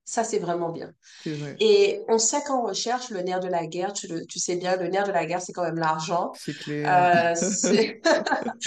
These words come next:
Speaker 2: <laughs>
Speaker 1: on a besoin de financement pour conduire nos recherches, on... c'est, c'est, c'est obligatoire. Et donc, j'ai remarqué que quand même, euh, souvent, les programmes de recherche qui utilisent les spécificités de l'île,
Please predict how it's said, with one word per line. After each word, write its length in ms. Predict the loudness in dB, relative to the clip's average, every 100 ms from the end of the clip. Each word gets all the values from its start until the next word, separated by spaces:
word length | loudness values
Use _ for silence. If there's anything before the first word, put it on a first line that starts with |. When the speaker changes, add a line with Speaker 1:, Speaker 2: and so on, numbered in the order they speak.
| -2
Speaker 2:
<laughs> 440 | 0 0 -2 -2
Speaker 1:
on 80 | -2
a 280 | 2 2 4
besoin 360 | 2 2 0 0
de 120 | -4
financement 760 | -6 -6 -6 -6 -8 -4 -4
pour 200 | -6 -14 -16
conduire 300 | -12 -8 -4
nos 120 | -2
recherches, 460 | 0 0 -2 -4 -2
on... 460 | 0 0 0 -2
c'est, 200 | -8 -8
c'est, 200 | -8 -10
c'est 120 | -8 -8
obligatoire. 680 | -2 0 0 2 2 0 -6 -20 -14 -2
Et 140 | 0
donc, 280 | 4 2 0 -4
j'ai 120 | -2
remarqué 440 | 0 0 -2 -2 -4
que 80 | -4
quand 260 | 0 2
même, 320 | 4 0 0
euh, 400 | 0 2 2 0 -6 -12 _ _
souvent, 420 | -10 -4 2 4
les 100 | 4
programmes 360 | 4 4 4 2
de 80 | 0
recherche 800 | -2 -4 -4 0 0 -2 -4 -8 -8
qui 220 | -8 -8
utilisent 560 | -4 -4 -4 -6 -4 -4
les 80 |
spécificités 920 | -4 -4 -6 -6 -10 -10 -10 -6 -2 0
de 120 | -2
l'île, 520 | -2 -4 -4 -4